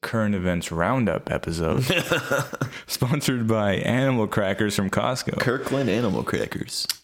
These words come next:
Speaker 1: Uh, Johnny Depp <laughs> and
Speaker 2: Oh,
Speaker 1: Amber Heard.
Speaker 2: shit, we're gonna go there.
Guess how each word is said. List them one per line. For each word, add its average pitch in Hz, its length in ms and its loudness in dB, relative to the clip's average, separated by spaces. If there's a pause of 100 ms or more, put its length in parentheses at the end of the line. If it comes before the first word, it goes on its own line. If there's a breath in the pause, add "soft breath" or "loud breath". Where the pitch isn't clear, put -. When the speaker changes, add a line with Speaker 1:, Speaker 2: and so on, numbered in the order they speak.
(320)
Speaker 1:
Uh, 135 280 2
Johnny 135 420 2
Depp 170 520 0
<laughs> 202 340 0
and - 80 0
Speaker 2:
Oh, 110 120 2
Speaker 1:
Amber 170 180 4
Heard. 131 80 4
Speaker 2:
shit, 107 320 0
we're 107 100 2
gonna 104 180 2
go 85 200 2
there. 78 300 0